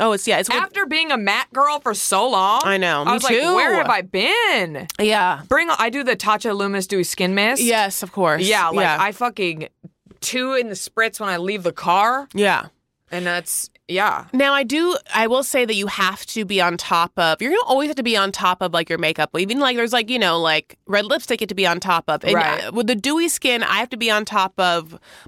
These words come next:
Speaker 1: my under eyes
Speaker 2: Right.
Speaker 1: because my mascara will just, like, fall
Speaker 2: Right,
Speaker 1: into
Speaker 2: right.
Speaker 1: wetness or whatever.
Speaker 2: Mm-hmm.
Speaker 1: Um, but before we get to that, I am very
Speaker 2: Uh,
Speaker 1: in-,
Speaker 2: is
Speaker 1: so
Speaker 2: that a cloud paint?
Speaker 1: Yeah, it's a cloud
Speaker 2: Yes.
Speaker 1: paint. So, um,
Speaker 2: Glossier's.
Speaker 1: it's Glossier's Cloud Paint and Puff, and it's like a, you know, like a pink strawberry.
Speaker 2: Mm-hmm.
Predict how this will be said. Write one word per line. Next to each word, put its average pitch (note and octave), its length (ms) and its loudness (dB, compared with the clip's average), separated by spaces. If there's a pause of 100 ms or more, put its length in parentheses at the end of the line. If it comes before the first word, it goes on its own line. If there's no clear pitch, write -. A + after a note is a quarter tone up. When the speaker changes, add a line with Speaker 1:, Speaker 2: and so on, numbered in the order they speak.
Speaker 1:
my F#3+ 200 2
under G#3 300 2
eyes F3 380 2
Speaker 2:
Right. E3 200 2
Speaker 1:
because F3+ 260 -4
my F#3+ 100 2
mascara F#3+ 540 2
will F3 140 0
just, F3 240 -4
like, D#3+ 160 -2
fall D#3+ 300 2
Speaker 2:
Right, E3 140 4
Speaker 1:
into E3 100 -2
Speaker 2:
right. D#3 80 0
Speaker 1:
wetness C#3+ 400 -2
or C#3+ 80 0
whatever. E3+ 380 -2
Speaker 2:
Mm-hmm. - 520 -10
Speaker 1:
Um, G#3+ 380 2
but G#3+ 160 0
before B3 220 -2
we C#4 80 2
get B3 140 -4
to A#3 60 -6
that, G3 320 2
I F3 640 2
am F3 140 -4
very G3 340 2
Speaker 2:
Uh, F#3+ 80 0
Speaker 1:
in-, F#3+ 80 -4
Speaker 2:
is E3+ 120 -4
Speaker 1:
so B3+ 60 2
Speaker 2:
that F#3 120 2
a G3 40 -2
cloud F3+ 320 0
paint? G3 320 -4
Speaker 1:
Yeah, C4+ 200 2
it's G#3 80 -6
a A#3+ 40 -4
cloud A#3 280 0
Speaker 2:
Yes. - 440 -6
Speaker 1:
paint. - 140 -20
So, A3 460 0
um, G#3 340 2
Speaker 2:
Glossier's. F3 640 0
Speaker 1:
it's B3 120 -10
Glossier's B3 440 -2
Cloud A3+ 300 -2
Paint A#3 160 0
and G3 140 -4
Puff, D3+ 420 -2
and G3+ 140 0
it's G3 180 -2
like F#3+ 380 -4
a, F#3+ 240 0 (580)
you G3+ 60 -12
know, A3 180 0
like F#3+ 160 0
a F#3 40 -2
pink A3+ 260 -6
strawberry. D#3 560 0
Speaker 2:
Mm-hmm. F3 180 -2